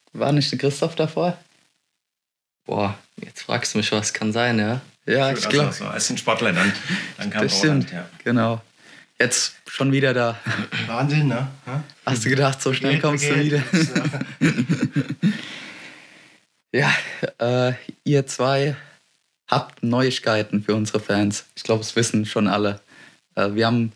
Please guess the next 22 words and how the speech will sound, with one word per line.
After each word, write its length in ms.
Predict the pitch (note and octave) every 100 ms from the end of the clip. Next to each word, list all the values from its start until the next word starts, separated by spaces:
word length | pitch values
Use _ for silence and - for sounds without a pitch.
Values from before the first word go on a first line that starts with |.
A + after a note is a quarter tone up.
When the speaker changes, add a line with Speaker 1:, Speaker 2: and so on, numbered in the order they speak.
| -
Speaker 1:
für 80 | -
die 80 | A2+
Bundesliga 680 | G#2+ B2+ A#2+ - A2+ A2+ G#2+
zweitausendzwanzig 1000 | - G#2+ A#2 A2 G#2+ G2 G#2+ A2+ G#2+ -
gemeldet. 560 | G2+ G#2+ A2 G#2 - - _ _ _ _ _ _ _ _ _ _ _ _ _ - - - _ _
Speaker 3:
Ja, 200 | C3+ C#3+ C3+
so 100 | C#3+
ist 140 | D3
es. 400 | E3+ E3+ D#3+ - -
Speaker 1:
<laughs> 120 | - -
Speaker 3:
So 140 | D3
ist 260 | C3 B2+ C3
es. 140 | A#2
Nach 200 | G#2+ F#2
langen 360 | G2 G#2 A#2+ A2
und 160 | G#2
intensiven 840 | - A2 A2 F2+ A2+ B3+ A#2+ A2+ G#2 -
Gesprächsrunden 920 | - - G#2+ B2+ - B2 B2 A#2+ B2
haben 100 | G#2+
wir 100 | G2+
uns 140 | G2 F#2
entschlossen, 600 | F#2 - G2 A2 G#2+